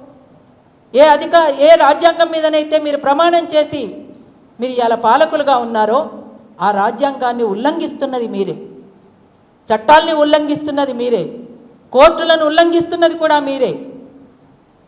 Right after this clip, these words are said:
మరి కోర్టులు ఎందుకు ఉపేక్షిస్తున్నాయి ఇట్లాంటి వాటి వాళ్ళని? దీనికి సమాధానం కావాలి. అందుకనే ప్రజలంతా అడుగుతున్నారు. సరే, పార్టీలు ఎట్లాగో అడుగుతాయి,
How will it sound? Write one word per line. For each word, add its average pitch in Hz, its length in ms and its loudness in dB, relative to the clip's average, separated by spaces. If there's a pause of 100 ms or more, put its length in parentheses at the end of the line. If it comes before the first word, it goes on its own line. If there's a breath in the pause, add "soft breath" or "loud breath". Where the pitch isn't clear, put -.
(680)
మరి 208 140 -10
కోర్టులు 277 400 -4
ఎందుకు 277 260 -6
ఉపేక్షిస్తున్నాయి 247 720 -8
ఇట్లాంటి 226 360 -8
వాటి 208 220 -8
వాళ్ళని? 185 420 -8 (1300)
దీనికి 202 200 -10
సమాధానం 180 560 -10
కావాలి. 151 400 -12 (1700)
అందుకనే 226 280 -2
ప్రజలంతా 320 560 2
అడుగుతున్నారు. 302 760 -2
సరే, 247 140 0
పార్టీలు 262 440 0
ఎట్లాగో 285 380 0
అడుగుతాయి, 254 460 -4